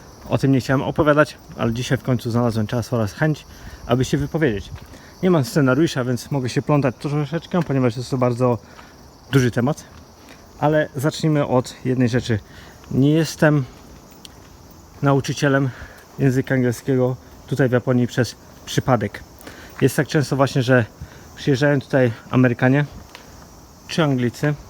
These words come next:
i zostają nauczycielami języków, a chodźmy w tą stronę, e, języka angielskiego przez przypadek. Ja przed przylotem do Japonii, już jakieś półtora roku przed przylotem, może nawet dwa lata mniej więcej, wiedziałem, że jeżeli ja będę chciał jechać do Azji,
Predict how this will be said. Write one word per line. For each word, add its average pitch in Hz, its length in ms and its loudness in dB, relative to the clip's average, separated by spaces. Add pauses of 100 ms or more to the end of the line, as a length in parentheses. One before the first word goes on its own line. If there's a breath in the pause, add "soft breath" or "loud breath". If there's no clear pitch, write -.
(720 loud breath)
i 131 100 2
zostają 139 340 0
nauczycielami 131 720 0
języków, 127 600 0 (280)
a 127 60 -6
chodźmy 113 300 -2
w - 20 -4
tą 117 100 4
stronę, 110 300 2 (880 loud breath)
e, 120 260 2 (360)
języka 139 520 0
angielskiego 135 400 0
przez 131 220 -2
przypadek. 117 480 -2 (1080)
Ja 143 300 6
przed - 220 -2
przylotem 147 420 2
do 127 80 2
Japonii, 135 540 2 (520 loud breath)
już 120 140 -4
jakieś 135 260 -2
półtora 151 380 4
roku 147 280 2
przed - 260 0
przylotem, 117 480 0
może 117 180 2
nawet 131 140 2
dwa 120 160 2
lata 131 320 2
mniej 117 180 2
więcej, 123 400 2 (480 loud breath)
wiedziałem, 143 480 4
że 147 240 4
jeżeli 135 340 0
ja 139 80 2
będę 151 140 0
chciał - 160 -4
jechać 139 180 0
do 120 180 -4
Azji, 104 380 0